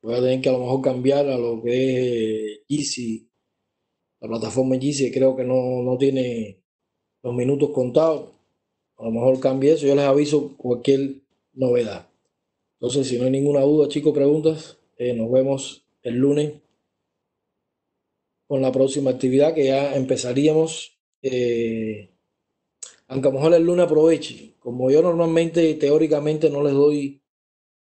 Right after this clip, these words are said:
eh, lo que es genitales externos,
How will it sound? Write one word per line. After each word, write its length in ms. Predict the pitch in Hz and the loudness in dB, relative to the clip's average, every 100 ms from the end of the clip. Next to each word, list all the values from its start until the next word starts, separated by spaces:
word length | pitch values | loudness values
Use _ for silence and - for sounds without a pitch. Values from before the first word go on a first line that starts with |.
| _ _ - | _ _ -8
eh, 420 | 127 123 120 120 | -4 -2 -2 -2
lo 160 | 120 117 | -4 -2
que 380 | 127 135 143 135 | 0 2 2 2
es 60 | |
genitales 720 | 135 131 131 139 139 151 - _ _ _ _ _ _ - | 0 0 0 2 2 0 -8 _ _ _ _ _ _ -20
externos, 480 | - 151 143 156 | -2 0 0 -4